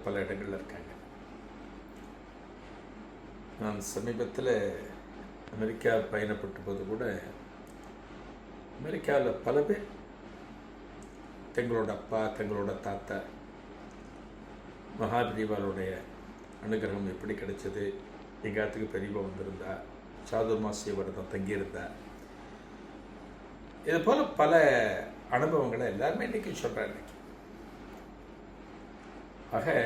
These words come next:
இது வந்து, என்ன சொல்றது, மக்களா ஒரு ஆனந்தம். இன்னைக்கு நம்ம பார்க்குற ஒரு சம்பவம் வந்து, திருக்காட்டுப்பள்ளி அப்படின்னு ஒரு இடம் இருக்கு.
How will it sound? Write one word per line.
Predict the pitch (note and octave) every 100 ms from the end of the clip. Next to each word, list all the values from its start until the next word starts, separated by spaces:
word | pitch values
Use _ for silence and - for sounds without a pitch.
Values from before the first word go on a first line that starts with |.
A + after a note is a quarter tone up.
| A2+ A2+ A2
இது | A2
வந்து, | G#2+ - D#3+ A2+ G#2 F#2+ - - - - - - - -
என்ன | A#2+ D3
சொல்றது, | C#3+ B2 G2 G#2
மக்களா | A2 F3+ B3 -
ஒரு | A#2
ஆனந்தம். | A2 B2 D3 B2+ - - - - - - - - - - - - - - - - - - - - - - -
இன்னைக்கு | C#3 - D4 - D#3+
நம்ம | C3 B2 A#2 A2+ G#2+ G#2 G2+ - - - - - - - - - - - - - - - - - - - - - - - - - -
பார்க்குற | B2 - A#2
ஒரு | A2 G2+
சம்பவம் | - A2 A#2+ A2
வந்து, | G#2 G#2 - F#2 - - - - - - - - - - - - - - -
திருக்காட்டுப்பள்ளி | G3 - - G#3 F#3 - - - B2+ A#2 G#2 - -
அப்படின்னு | G2 A2
ஒரு | A2 F#2+
இடம் | F#2+
இருக்கு. | G2 -